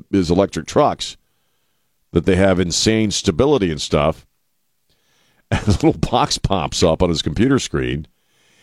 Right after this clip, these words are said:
"Inclusiveness. This term implies mental health bias."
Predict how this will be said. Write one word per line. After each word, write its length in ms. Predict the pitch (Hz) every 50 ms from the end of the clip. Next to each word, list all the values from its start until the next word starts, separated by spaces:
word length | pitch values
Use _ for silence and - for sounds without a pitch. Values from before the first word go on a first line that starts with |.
| _ _ _ _ _ -
"Inclusiveness. 1120 | 110 123 120 - - - 151 160 143 - 117 90 73 82 76 65 - - - - - - - -
This 360 | 71 67 107 147 - - -
term 420 | - - 143 135 120 110 104 107
implies 760 | - 92 95 87 73 - - 98 107 113 110 107 107 78 69
mental 520 | 69 73 73 85 107 117 - 127 120 110 90
health 320 | 82 98 104 107 101 - 73
bias." 720 | 78 127 95 95 107 92 64 57 - - - - - -